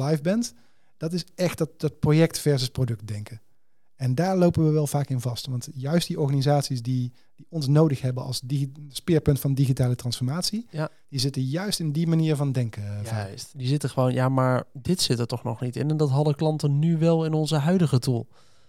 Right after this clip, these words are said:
Speaker 2: Waarom zit dat er niet in?" Ja, we hebben gewoon geanalyseerd dat het weinig gebruikt wordt. Ja, maar er zijn ook wel een paar mensen die het gebruiken.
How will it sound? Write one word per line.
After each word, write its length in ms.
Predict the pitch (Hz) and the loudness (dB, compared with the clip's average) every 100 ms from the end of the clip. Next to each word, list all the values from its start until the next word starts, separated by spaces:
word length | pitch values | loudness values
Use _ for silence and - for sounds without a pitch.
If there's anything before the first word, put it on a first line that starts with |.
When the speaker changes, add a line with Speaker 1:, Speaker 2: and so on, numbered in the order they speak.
| - - - - - | -20 -20 -20 -20 -8
Speaker 2:
Waarom 280 | 135 127 | -2 0
zit 140 | 120 120 | 0 0
dat 160 | 123 | 0
er 60 | 127 | 0
niet 200 | 117 110 | -2 -2
in?" 200 | 131 185 | -4 -6
Ja, 200 | - 123 | -8 -8
we 240 | 120 - 127 | -10 -6 -4
hebben 200 | 123 - | -4 -8
gewoon 240 | - 120 | -6 -4
geanalyseerd 540 | 123 131 135 151 156 | -2 2 4 6 4
dat 120 | 143 143 | 2 0
het 100 | 139 | 2
weinig 260 | 139 135 | 2 2
gebruikt 340 | 143 143 160 - | 2 2 2 0
wordt. 160 | - | -4
Ja, 80 | 131 | 0
maar 80 | 135 | 2
er 40 | 143 | 4
zijn 140 | 151 | 4
ook 140 | 170 | 2
wel 520 | 156 165 196 196 190 170 | 2 4 6 4 2 0
een 80 | |
paar 200 | 160 156 | 2 4
mensen 300 | 139 127 - | 4 2 0
die 80 | 123 | -4
het 100 | 120 | -4
gebruiken. 560 | 120 117 117 120 120 | -6 -6 -6 -8 -12